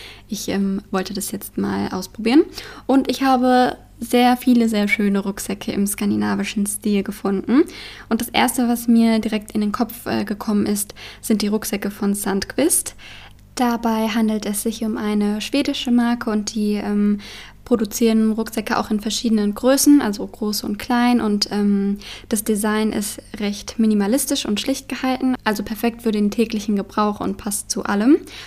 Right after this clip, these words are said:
Und was ich jetzt auf der Internetseite gesehen habe, ist, dass sie, ähm, auch sehr damit werben, dass sie nachhaltig sind. Und, ähm, ja, das Design von den Rucksäcken ist eher so ein bisschen maritim,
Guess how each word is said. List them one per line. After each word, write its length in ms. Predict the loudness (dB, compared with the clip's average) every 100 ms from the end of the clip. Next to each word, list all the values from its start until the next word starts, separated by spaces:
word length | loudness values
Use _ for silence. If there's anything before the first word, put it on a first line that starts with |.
| 0
Und 140 | 4
was 140 | 4 2
ich 100 | 0
jetzt 180 | -2
auf 80 | -4
der 120 | 0
Internetseite 560 | 0 4 2 2 -2 -2
gesehen 320 | -2 0 0
habe, 160 | -2 -4
ist, 160 | -4
dass 180 | -4 -4
sie, 300 | -4 -2 -2
ähm, 380 | -2 -2 -2 -4 -10 -20 -20 -6
auch 260 | -4 -4 -4
sehr 220 | -2 0
damit 300 | 0 -2 -2
werben, 300 | 0 0 0
dass 260 | -2 -6 -6
sie 300 | -4 -2 -4 -12 -20 -20 0
nachhaltig 460 | 2 4 2 0 0
sind. 420 | 4 4 4 0 -4
Und, 560 | -2 0 0 0 0 -2
ähm, 280 | 0 2 2
ja, 160 | 0
das 140 | -4 -2
Design 340 | 2 4 4
von 140 | 4
den 120 | 4 4
Rucksäcken 500 | 0 -2 -4 -2 -2
ist 140 | -2
eher 240 | -4 -2
so 80 | 0
ein 120 | 0
bisschen 320 | 0 -2 -2 -2
maritim, 640 | -2 -6 -2 2 4 4